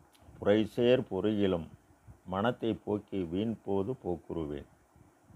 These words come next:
நலத்திலும் ஓர் அணுவும் நன்னிலேன், கடையன் ஆயினும் கடையேன் நவையேன். குலத்திலும் கொடியேன்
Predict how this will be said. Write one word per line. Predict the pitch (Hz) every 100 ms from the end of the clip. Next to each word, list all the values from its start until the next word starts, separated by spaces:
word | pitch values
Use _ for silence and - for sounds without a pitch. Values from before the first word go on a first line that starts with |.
| - - - -
நலத்திலும் | 101 101 131 - 135 127 135
ஓர் | 117 107 95
அணுவும் | 80 98 104 120 113
நன்னிலேன், | 90 82 98 98 85 78 - _ _ _ _ _ _
கடையன் | 92 101 104 90 78
ஆயினும் | 95 110 110 113 110
கடையேன் | - 85 85 82 69 - - _ _ _
நவையேன். | 87 92 98 92 73 - _ _ _ - - _ _ _
குலத்திலும் | 113 120 107 131 127 151
கொடியேன் | 120 98 95 90 76